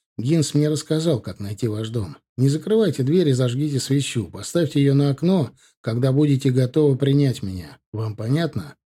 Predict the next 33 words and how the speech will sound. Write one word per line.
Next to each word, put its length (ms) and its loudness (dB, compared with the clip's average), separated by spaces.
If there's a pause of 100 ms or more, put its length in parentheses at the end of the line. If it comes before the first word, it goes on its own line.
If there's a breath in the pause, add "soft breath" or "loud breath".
(920)
Я 180 -4
подумал, 440 2
может, 300 -2
парни 320 0
плохо 320 0
понимают 540 0
мой 140 4
разговор 500 2
на 160 0
Корле, 480 0
да 100 -6
ещё 280 -2
с 100 -6
акцентом, 680 -6 (280 soft breath)
но 160 -2
они 200 4
сразу 460 2
закивали 540 0
головами. 680 -2 (720)
Чувство 320 0
потрясения 580 -2
пропало 480 -4
с 140 -2
их 100 -2
лиц, 240 2
наоборот, 500 2
они 200 2
очень 320 0
обрадовались 640 2
весточке 540 0
от 60 -2
своего 380 2
друга, 540 2